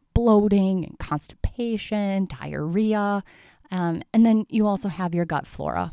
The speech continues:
So whether you believe that thanking and truly experiencing your food makes it better for you or not, there is very strong evidence of the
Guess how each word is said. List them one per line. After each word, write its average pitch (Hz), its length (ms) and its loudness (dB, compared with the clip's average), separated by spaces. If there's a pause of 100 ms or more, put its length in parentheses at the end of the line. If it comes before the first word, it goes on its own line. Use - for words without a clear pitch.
(2250)
So 240 380 2
whether 240 420 -2
you 247 200 0
believe 175 500 -6 (640)
that 160 160 -6 (280)
thanking 214 540 2
and 170 200 0
truly 233 580 0
experiencing 180 800 0
your 165 100 2
food 160 420 -2
makes 165 300 0
it 156 100 -6 (100)
better 156 220 -2
for - 120 -4
you 156 200 0
or 147 140 -2
not, - 420 -10 (380)
there 196 480 2
is 175 300 -2 (140)
very 202 420 4
strong 156 360 -2
evidence 139 640 -6 (360)
of 185 140 -6
the 180 120 -6